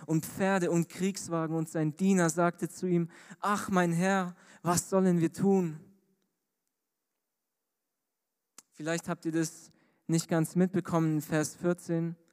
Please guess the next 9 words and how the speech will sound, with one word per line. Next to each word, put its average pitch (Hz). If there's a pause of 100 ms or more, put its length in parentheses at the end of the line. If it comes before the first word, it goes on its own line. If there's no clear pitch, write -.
(680)
aber 147
das 139
stand 160
geschrieben, 165 (300)
„Und 151
sie 147
kamen 165 (300)
bei 143
Nacht.“ 147